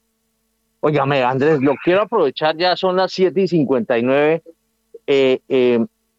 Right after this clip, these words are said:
yo estoy haciendo ahorita algunas, algunos temas de, de refacciones locales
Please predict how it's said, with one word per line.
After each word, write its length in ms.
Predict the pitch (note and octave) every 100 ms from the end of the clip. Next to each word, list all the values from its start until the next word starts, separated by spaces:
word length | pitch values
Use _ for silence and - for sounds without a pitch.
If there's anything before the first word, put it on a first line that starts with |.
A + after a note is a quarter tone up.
| _ _ _ _ _ _ _ _ _ _ C3
yo 140 | D#3
estoy 220 | F3 F#3
haciendo 460 | G3+ F#3+ F#3+ F3 F#3+
ahorita 500 | E3+ B2+ C3+ - D3+
algunas, 580 | C#3+ D3 D3 D3+ - -
algunos 640 | A#2+ A2+ G#2+ B2 C3 -
temas 500 | - C#3 C#3 C#3 A2+
de, 720 | A#2 A2 G#2+ G2+ G2 F#2+ F#2 -
de 200 | G2+ G#2+
refacciones 720 | G2+ G#2 G#2+ - A#2+ A#2 C#3+
locales 580 | B2 - C#3+ A#2+ -